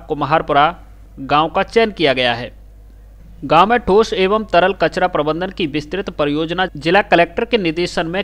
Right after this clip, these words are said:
केएमएल फाइल एवं डीपीआर वर्ग कार्य पूर्ण किया जाएगा, जिसमें गांव की दशा और दिशा सुधरेगी। विगत दिनों इसी श्रृंखला में गांव चौहानपुरा में सामुदायिक बैठक का आयोजन किया गया,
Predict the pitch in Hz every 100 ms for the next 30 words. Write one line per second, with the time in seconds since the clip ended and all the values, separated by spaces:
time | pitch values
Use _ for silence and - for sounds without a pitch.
0 | - 190 190 165 165 160 180 - 151 147
1 | 185 - 156 165 165 143 143 165 180 170
2 | 139 151 175 175 127 143 - 143 147 -
3 | 139 131 127 175 151 110 - - - -
4 | - 165 170 220 175 151 175 202 220 147
5 | 139 175 180 - 156 135 143 160 156 190
6 | 180 135 117 - - - - - - -
7 | - 139 160 214 202 208 226 180 214 208
8 | 175 175 165 175 196 214 160 156 185 -
9 | 156 151 170 180 165 151 170 151 143 151
10 | 156 175 175 139 135 147 135 151 120 127
11 | 143 143 180 135 104